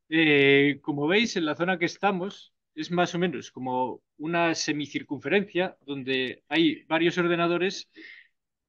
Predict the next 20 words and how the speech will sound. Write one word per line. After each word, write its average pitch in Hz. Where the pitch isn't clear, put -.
con 147
varias 147
pantallas 190
y 147
cada 208
uno 202
de 202
ellos 202
es 170
uno 185
de 165
los 151
puestos 180
donde 160
se -
encuentra 160
uno 147
de 143
los 123
shifters. -